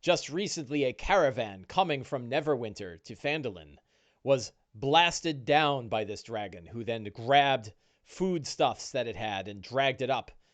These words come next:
into the mountains to the south. Something about that dragon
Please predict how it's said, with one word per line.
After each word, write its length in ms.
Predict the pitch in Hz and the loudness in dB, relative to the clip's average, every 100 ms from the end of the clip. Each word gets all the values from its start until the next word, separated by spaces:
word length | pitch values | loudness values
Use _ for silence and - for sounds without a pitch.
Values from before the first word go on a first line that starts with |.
| _ | _
into 300 | - 143 127 | -6 -4 -4
the 100 | 120 | -4
mountains 480 | 113 120 123 110 98 | -4 -4 -6 -10 -10
to 100 | 113 | -10
the 120 | 98 | -10
south. 480 | - 117 104 - _ _ _ _ | -8 -6 -6 -8 _ _ _ _
Something 460 | _ - 185 151 151 | _ 0 2 2 -2
about 240 | 127 160 | 0 0
that 160 | - 123 | 0 -2
dragon 480 | - 117 113 95 | 0 -2 -2 -4